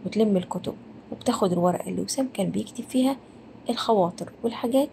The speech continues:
ليها. بيقول لها إن دي ورقتي وبياخدها منها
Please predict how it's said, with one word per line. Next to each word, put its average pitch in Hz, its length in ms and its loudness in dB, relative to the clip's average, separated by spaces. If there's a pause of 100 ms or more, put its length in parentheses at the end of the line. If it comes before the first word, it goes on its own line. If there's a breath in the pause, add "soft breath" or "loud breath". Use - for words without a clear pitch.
(120)
ليها. 196 340 -2 (1400)
بيقول 190 260 4
لها 220 120 2
إن 196 140 4
دي 202 100 2
ورقتي 190 380 0
وبياخدها 226 420 0
منها 185 280 0